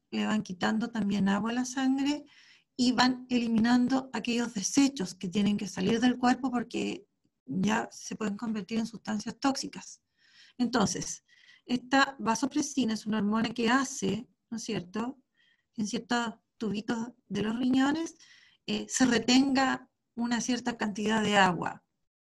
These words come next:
¿ya? Eso es lo que hace esta vasopresina, ¿ya? Entonces, estimula, como dice ahí, la reabsorción de agua,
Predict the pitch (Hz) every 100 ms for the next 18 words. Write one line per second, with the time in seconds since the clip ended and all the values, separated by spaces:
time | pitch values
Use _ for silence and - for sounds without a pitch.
0 | _ _ 196 196 196 - 220 - 240 214
1 | 208 208 196 - 214 - 190 - 202 185
2 | 190 - - 185 - - - - _ _
3 | _ _ _ _ _ _ _ _ - 190
4 | 190 220 _ _ - - _ _ _ _
5 | _ _ _ _ - _ 175 202 185 226
6 | - 214 240 220 233 254 277 277 277 262
7 | 269 277 233 220 - 254 269 - 294 -
8 | 262 240 208 185 143 - -